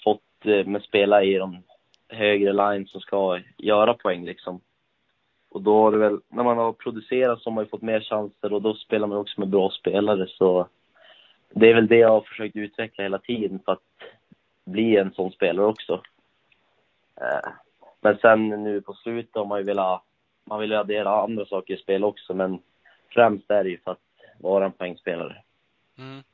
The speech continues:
Speaker 2: Och sen är ju du kanske inte den som är mest storvuxen för att vara hockeyspelare
Speaker 1: Nej.
Speaker 2: heller.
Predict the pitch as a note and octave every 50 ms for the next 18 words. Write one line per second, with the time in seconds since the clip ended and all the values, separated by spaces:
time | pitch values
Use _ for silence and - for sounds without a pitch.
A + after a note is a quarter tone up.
0 | _ _ _ _ _ _ _ _ - _ _ _ _ _ _ _ _ _ _ _
1 | _ _ _ _ _ _ _ _ _ _ _ _ _ _ _ _ _ _ - -
2 | - A#2+ B2 C3 C3+ C3 B2+ B2+ B2 A#2+ A2 A#2+ B2 B2 A#2 - - A#2 A2+ G#2+
3 | A#2 A2 G#2 - - A2 G#2+ G#2+ G#2+ - - A2 G#2+ G#2 G2+ G#2+ A2 G#2 F#2+ -
4 | - _ - - - - - A#2 A2 A2+ G#2+ G2+ C3 C#3+ - - - A#2 F#2 F2+
5 | F#2 F#2 F#2+ F2+ - G#2 G2 F#2 F#2 F#2+ G#2 - _ - F#2+ - - G2 G2+ G#2
6 | G#2+ G#2+ A2+ B2+ A2+ A2+ A2+ A2 G2+ F2+ F#2+ G#2+